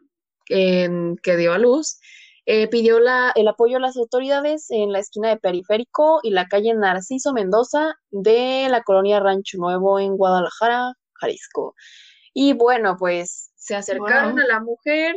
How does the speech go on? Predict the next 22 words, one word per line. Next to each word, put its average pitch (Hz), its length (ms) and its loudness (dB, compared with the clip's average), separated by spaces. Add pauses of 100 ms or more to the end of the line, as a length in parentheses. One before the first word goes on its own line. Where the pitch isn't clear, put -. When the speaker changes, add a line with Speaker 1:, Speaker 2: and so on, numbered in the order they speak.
(100)
Speaker 1:
apoyaron, 208 1700 -2
pues, 202 200 -2
todo 220 120 2
el 240 80 -2
proceso, 262 680 0
eh, 190 240 2
recibieron 185 560 0
a 185 120 0
una 190 380 -2 (160)
niña 185 540 -4
en 175 220 -6
buen 185 180 -2
estado 208 300 -4
de 214 60 -14
salud 196 300 -2 (920)
y 302 420 4 (140)
respectivamente, 220 880 0
pues, 185 180 -10
solicitaron 190 560 -2
los 208 140 -6
servicios 180 480 -8
médicos 269 460 -6